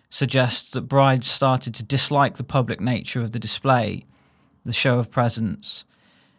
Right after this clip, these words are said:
with the event sometimes triggering a sense of tension between mother and daughter.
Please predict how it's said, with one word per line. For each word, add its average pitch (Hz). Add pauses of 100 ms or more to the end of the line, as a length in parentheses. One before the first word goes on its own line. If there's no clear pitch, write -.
(180)
with 131
the 135
event 156
sometimes 135
triggering 123
a 113
sense 123
of 113
tension 135
between 123
mother 120
and 127
daughter. 139